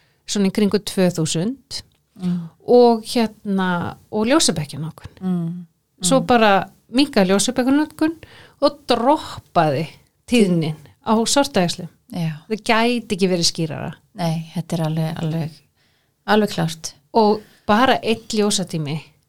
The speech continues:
Speaker 1: eykur líkurnar á sortæxlum nokkuð prós-, prósent.
Speaker 2: Þetta er
Speaker 1: Já.
Speaker 2: bara svo að reykja sígarettur.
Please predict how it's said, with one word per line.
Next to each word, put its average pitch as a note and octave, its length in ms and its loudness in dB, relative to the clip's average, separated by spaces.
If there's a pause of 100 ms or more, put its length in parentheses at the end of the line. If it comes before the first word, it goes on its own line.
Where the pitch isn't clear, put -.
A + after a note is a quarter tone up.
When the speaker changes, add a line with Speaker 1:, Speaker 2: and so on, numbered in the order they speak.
(340)
Speaker 1:
eykur G#3+ 440 2 (140)
líkurnar F#3 640 0
á - 20 -2
sortæxlum F3 720 -2
nokkuð G3+ 380 0
prós-, - 480 2
prósent. - 680 -2 (480)
Speaker 2:
Þetta G#3+ 160 -2
er G#3 60 2
Speaker 1:
Já. - 40 -8
Speaker 2:
bara G#3+ 160 0
svo G3+ 140 -2
að F#3+ 80 -2
reykja G3+ 220 -4
sígarettur. F3+ 720 -6